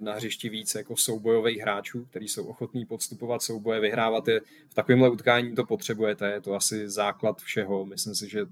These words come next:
hm, v Budějovicích by těžko Slavie uspěla, kdyby, eh, to uhrála všechno jenom technikou.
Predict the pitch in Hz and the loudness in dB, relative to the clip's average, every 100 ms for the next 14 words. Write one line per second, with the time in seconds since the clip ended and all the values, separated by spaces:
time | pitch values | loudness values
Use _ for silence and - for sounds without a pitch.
0 | - 98 95 95 101 104 101 101 104 - | -8 -8 -8 -12 -10 -4 0 0 0 -2
1 | 101 107 113 - 117 - 107 104 104 98 | -2 -2 0 2 0 2 4 4 2 0
2 | - 107 107 101 95 101 98 - - - | 0 4 4 4 6 4 4 -6 -20 -14
3 | - 101 101 98 - 104 107 110 104 104 | -2 2 2 0 0 -2 6 6 8 6
4 | - - 110 107 107 95 - 104 - 104 | 4 2 2 4 2 -2 -2 -4 2 2